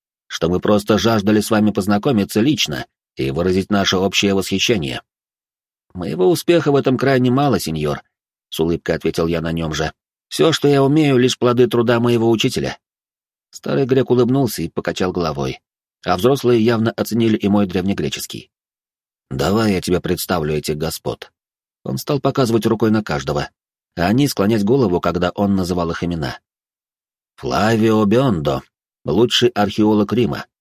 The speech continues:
вклад которого в открытие тайн древности этого города просто неоценим». Показал он на первого мужчину небольшого роста с очень живым лицом, и мы с ним поклонились друг другу. «Веспазиано де Бестиччи.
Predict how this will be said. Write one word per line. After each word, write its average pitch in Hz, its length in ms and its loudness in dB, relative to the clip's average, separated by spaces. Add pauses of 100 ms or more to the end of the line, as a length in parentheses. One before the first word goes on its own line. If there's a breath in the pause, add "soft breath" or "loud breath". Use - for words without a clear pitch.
(260)
вклад 78 320 -4
которого 90 520 0
в 87 40 -2
открытие 90 540 0
тайн 92 340 -2
древности 92 540 -2
этого 90 280 0
города 92 380 0
просто 92 360 -2
неоценим». 90 560 -4 (640)
Показал 120 360 -2
он 123 100 2
на 120 120 2
первого 117 280 4
мужчину 110 380 2
небольшого 101 500 2
роста 107 320 0
с - 120 -8
очень 87 260 -2
живым 87 280 -2
лицом, 107 360 -2 (500)
и 151 80 -2
мы 160 140 2
с - 100 -6
ним 127 140 0
поклонились 104 460 2
друг 92 180 -2
другу. 67 340 -4 (540)
«Веспазиано 104 1080 0
де 110 200 2
Бестиччи. - 920 -2